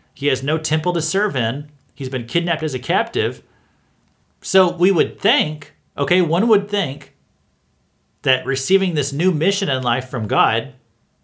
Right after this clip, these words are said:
we'd think that would excite him, right? Is, is that not what someone would think? That this would be an exciting new direction for Ezekiel's life?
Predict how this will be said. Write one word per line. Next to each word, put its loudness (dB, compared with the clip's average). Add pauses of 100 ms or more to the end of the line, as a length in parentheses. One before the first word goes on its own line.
(240)
we'd -4
think 0
that 0
would 2
excite -2
him, -6
right? -6 (420)
Is, 4
is 4
that 2
not 4
what 0
someone -2
would -6
think? -2
That -8
this 0
would 2
be 2
an 0
exciting -2 (100)
new 0
direction 0
for -2
Ezekiel's 0
life? -4